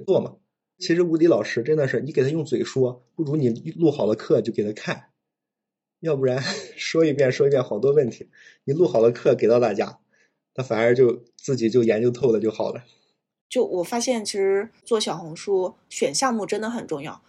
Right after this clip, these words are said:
Speaker 2: 就有的人专门去选自己不擅长的一些项目，真的就很容易跑不通，真的是这样子啊。我知道像我们最近有很多的播客的听友会加到我，然后会说我从播客里面听到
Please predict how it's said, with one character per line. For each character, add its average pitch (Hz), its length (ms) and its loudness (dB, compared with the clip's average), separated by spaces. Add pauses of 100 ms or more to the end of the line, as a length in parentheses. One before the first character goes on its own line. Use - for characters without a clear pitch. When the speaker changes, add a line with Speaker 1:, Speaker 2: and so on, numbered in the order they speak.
(140)
Speaker 2:
就 254 140 4
有 196 180 4
的 190 140 2
人 160 260 0 (400)
专 269 140 4
门 254 100 4
去 247 140 0
选 175 380 0
自 254 100 0
己 226 60 8
不 190 140 -4
擅 - 200 4
长 214 160 -4
的 170 80 -4
一 - 20 -4
些 196 140 0
项 190 240 0
目， 170 100 -6
真 247 200 4
的 254 80 4
就 240 140 6
很 220 180 -2
容 170 120 -2
易 226 100 0
跑 185 200 0
不 - 80 -6
通， - 320 -10
真 254 140 6
的 349 80 0
是 233 160 0
这 190 60 -2
样 180 180 0
子 - 60 -10
啊。 95 200 -10
我 220 140 8
知 269 120 2
道 302 220 10
像 254 380 4
我 190 100 4
们 175 520 0
最 294 120 -2
近 277 140 -2
有 254 80 4
很 302 180 0
多 190 160 2
的 208 300 4 (100)
播 233 140 4
客 240 100 2
的 202 60 4
听 226 180 -4
友 180 140 -2
会 202 140 -4
加 220 180 0
到 233 140 4
我， 117 280 0
然 139 120 -10
后 185 120 -10
会 196 120 -6
说 190 120 -4
我 - 80 -10
从 185 320 -4 (200)
播 214 120 2
客 220 120 -4
里 - 120 -4
面 147 140 -8
听 185 160 -12
到 175 260 -2